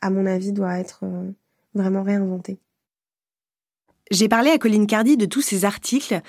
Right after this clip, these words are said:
Speaker 2: sur les femmes qui refusent de se faire appeler maman. Ce que j'ai remarqué,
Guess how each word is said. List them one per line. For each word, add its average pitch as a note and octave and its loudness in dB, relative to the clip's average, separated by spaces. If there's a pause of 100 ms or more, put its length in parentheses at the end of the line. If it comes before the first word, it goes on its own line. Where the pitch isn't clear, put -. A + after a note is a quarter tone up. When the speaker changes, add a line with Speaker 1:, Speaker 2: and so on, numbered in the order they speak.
(220)
Speaker 2:
sur - 0
les G#3 4
femmes B3+ 2
qui G#3 -2
refusent G3+ 0
de F#3 0
se - -2
faire F3 -2
appeler F3 -2
maman. D#3 -2 (1160)
Ce - 0
que G#3 0
j'ai G3 2
remarqué, G#3 0